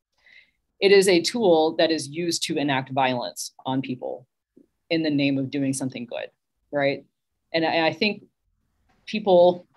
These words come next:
people, that's a very big term, but let's say people, um, <laughs> have a, have a sense that there's some sort of moral decline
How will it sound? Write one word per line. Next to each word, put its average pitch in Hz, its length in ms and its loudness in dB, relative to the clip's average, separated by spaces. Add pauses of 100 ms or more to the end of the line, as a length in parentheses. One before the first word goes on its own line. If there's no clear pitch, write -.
(160)
people, 135 580 -4
that's 143 180 -16
a 151 40 -10
very 143 180 -4
big 143 300 -2
term, 135 360 -6
but 170 140 -4
let's 247 240 -2
say 143 340 0
people, 143 460 -2
um, 151 300 0 (140)
<laughs> - 120 -4
have 190 180 6
a, 175 200 2 (260)
have 233 120 0 (300)
a 240 40 6
sense 269 320 2
that 214 120 0
there's 190 160 0
some 185 100 -6
sort 180 160 -2
of 160 100 -4
moral 160 280 0
decline 127 600 -6